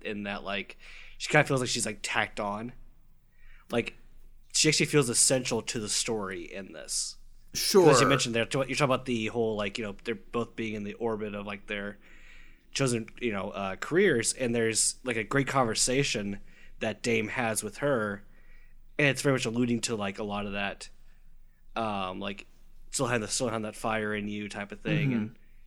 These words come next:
Speaker 1: you know.
Speaker 2: The, the, at the party where someone else was singing her song,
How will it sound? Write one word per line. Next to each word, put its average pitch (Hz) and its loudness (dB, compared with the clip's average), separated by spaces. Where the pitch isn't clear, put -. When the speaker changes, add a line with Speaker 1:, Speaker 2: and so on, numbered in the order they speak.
Speaker 1:
you - -8
know. 90 -8
Speaker 2:
The, 165 6
the, 147 2
at 135 0
the 123 -2
party 131 4
where 127 4
someone 127 0
else 117 0
was 113 -4
singing 117 -2
her 120 0
song, 123 0